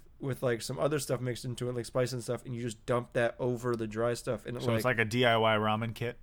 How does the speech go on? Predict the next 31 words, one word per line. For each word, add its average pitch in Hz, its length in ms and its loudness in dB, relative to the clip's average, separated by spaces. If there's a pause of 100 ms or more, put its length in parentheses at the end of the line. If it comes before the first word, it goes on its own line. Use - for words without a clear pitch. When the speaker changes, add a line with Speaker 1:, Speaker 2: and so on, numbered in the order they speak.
(120)
Speaker 1:
Exactly. 123 1040 2 (300)
And 135 80 2
it - 140 -2
totally 190 320 6
works. 131 480 4
Like, 139 140 0
it 135 60 4
works 156 200 4
perfectly. 131 500 0
It's 110 140 -6 (100)
genius. 127 560 -4
Speaker 2:
That's - 120 -10
cool. 107 200 -8 (300)
Speaker 1:
Um, 123 400 4
but - 100 -4
it's - 80 -4
so 202 160 -2
much 190 300 -4
work. 147 480 -8 (400)
Like, 143 240 0
you 151 100 -4
can't, 180 360 4 (800)
you 135 100 -6
can't 175 340 2
Speaker 2:
Making 135 380 -2
it 190 80 2
or 107 80 2
eating 104 240 -2
it? 87 140 -10 (100)
Speaker 1:
Eating 165 300 2
it. - 180 -6